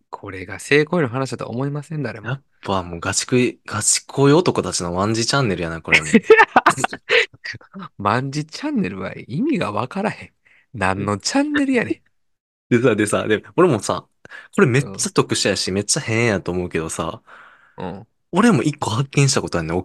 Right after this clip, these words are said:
Speaker 2: きい。
Speaker 1: おー。
Speaker 2: これほんまなんか、多分分かってもらえへんけど言うな。もうスピリチュアルな感覚のもはや。
Speaker 1: あ、じゃあちょっと分かれへんから。まあいいや、
Speaker 2: うん。
Speaker 1: 次行きます。
Speaker 2: まあまあ、あの、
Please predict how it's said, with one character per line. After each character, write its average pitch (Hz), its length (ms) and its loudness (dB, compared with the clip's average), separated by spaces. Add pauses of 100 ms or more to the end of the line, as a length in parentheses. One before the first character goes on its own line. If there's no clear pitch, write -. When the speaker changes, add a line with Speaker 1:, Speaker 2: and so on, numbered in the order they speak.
Speaker 2:
き - 100 -12
い。 104 220 -2 (260)
Speaker 1:
お 123 680 8
ー。 - 40 -20 (600)
Speaker 2:
こ - 80 0
れ 139 40 2
ほ 262 160 0
ん 262 200 4
ま 220 180 4
な 147 120 0
ん - 80 -4
か、 - 240 -10 (200)
多 156 100 2
分 104 160 -2
分 151 140 2
か 185 80 2
っ - 40 -2
て 180 100 2
も 170 80 4
ら 120 120 2
え 95 40 -2
へ - 20 -4
ん 87 40 -4
け - 60 -6
ど 85 80 -4
言 104 180 0
う - 20 2
な。 101 260 -4
も 113 120 0
う - 40 -2
ス - 140 -2
ピ 233 100 4
リ 170 120 4
チ - 100 0
ュ - 20 2
ア 85 40 -4
ル 85 60 -6
な 82 100 -8
感 95 220 -4 (100)
覚 98 260 -6
の 90 80 -4
も 90 100 -4
は 87 100 -2
や。 - 120 -8 (640)
Speaker 1:
あ、 98 220 -8
じ 110 80 -6
ゃ 110 40 0
あ - 40 -6
ち - 80 -12
ょ - 20 -8
っ - 40 -8
と - 100 -4
分 98 100 -4
か 98 120 -2
れ 85 60 -4
へ - 40 -10
ん - 40 -14
か - 120 -10
ら。 - 80 -14
ま 110 340 0
あ - 20 -2
い - 40 -4
い - 60 -4
や、 - 80 -10
Speaker 2:
う - 20 -20
ん。 - 40 -20
Speaker 1:
次 107 200 -16
行 110 100 -18
き - 100 -18
ま 98 100 -14
す。 - 80 -4
Speaker 2:
ま 165 80 6
あ 143 40 4
ま 117 100 2
あ、 - 120 -2
あ 107 100 0
の、 98 200 -8